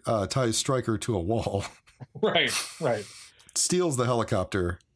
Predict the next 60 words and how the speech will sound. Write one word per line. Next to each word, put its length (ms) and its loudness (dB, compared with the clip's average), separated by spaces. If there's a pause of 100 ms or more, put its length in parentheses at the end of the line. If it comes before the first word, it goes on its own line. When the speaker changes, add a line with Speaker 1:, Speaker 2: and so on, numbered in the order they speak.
Speaker 1:
and 200 -2
takes, 340 0
uh, 220 0
Mystique 340 -2
and 140 -2
Pyro 340 0
with 220 -2
him, 100 -8
'cause 220 -10
this 140 -2
is 80 -4
where 120 -2
Pyro 380 -2
goes, 400 -4 (440)
and 140 0
they, 160 0
they 180 -2
get 120 -2
away. 140 -4 (1120)
So 100 -2
Speaker 2:
Right. 80 0
Speaker 1:
Wolverine 460 0
meets 200 -2
up 140 0
with 80 -2
everybody, 480 -2 (400)
and 100 -2
they're 140 2
like, 160 0
oh, 120 0
he's 220 -2
like, 140 0
"All 100 0
right, 160 -2
there's 140 -2
a 60 -2
helicopter 580 0
out 120 -2
there 180 0
where, 240 0
with 180 -2
a 80 -2
guy 220 0
tied 240 -2
up 140 -4
to 160 -4
it. 140 -10 (280)
We're 100 -2
gonna 140 0
go 80 0
steal 260 0
that 140 0
helicopter." 480 -2
And 80 -2
they 80 -2
get 100 -2
out 220 -2
there, 260 -2 (480)
and, 340 -2
um, 440 -2